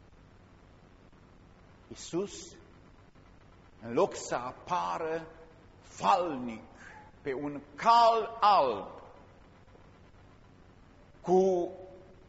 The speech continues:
ostași de o parte și de alta,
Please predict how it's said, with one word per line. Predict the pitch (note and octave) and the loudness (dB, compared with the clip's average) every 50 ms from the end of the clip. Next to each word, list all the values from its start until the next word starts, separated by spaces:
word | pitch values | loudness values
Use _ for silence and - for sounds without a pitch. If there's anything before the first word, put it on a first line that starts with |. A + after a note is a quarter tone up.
| - - | -4 2
ostași | F3+ G3+ - - - - - - C#4+ D4+ - - - - F3+ D3+ | 4 4 4 2 -4 -4 4 8 8 8 8 6 2 -2 -2 6
de | G#3 A#3+ | 8 8
o | B3+ | 8
parte | B3 - - C4+ D#4+ D#4+ D4 C4 A#3 - - C4+ C4 | 8 10 12 12 12 12 12 8 2 0 0 0 0
și | - - B3+ | 2 2 0
de | B3 G3+ B3+ C4 | 2 6 8 10
alta, | C4+ C#4+ D4 C#4 B3+ A3+ - - - F3+ F3+ F#3+ F#3 F#3+ F#3+ | 10 12 10 10 8 6 2 4 4 4 6 6 4 2 0